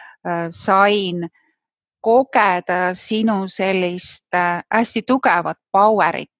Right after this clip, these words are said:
ja, ja samal ajal olla hoitud ja hoolitsetud nagu, nagu ema juures, et,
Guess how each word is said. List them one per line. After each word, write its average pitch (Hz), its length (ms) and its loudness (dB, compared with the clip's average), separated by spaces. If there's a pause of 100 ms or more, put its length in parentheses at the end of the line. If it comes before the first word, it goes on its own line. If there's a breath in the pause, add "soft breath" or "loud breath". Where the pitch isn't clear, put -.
(100)
ja, 165 360 -2 (380 loud breath)
ja 170 260 -4
samal 214 340 2
ajal 175 300 4
olla 175 300 0
hoitud 208 520 -2
ja 170 120 -4
hoolitsetud 175 960 -4
nagu, 170 760 -6 (340 soft breath)
nagu 196 160 -2
ema 220 300 6 (120)
juures, 160 540 -4
et, 160 160 -10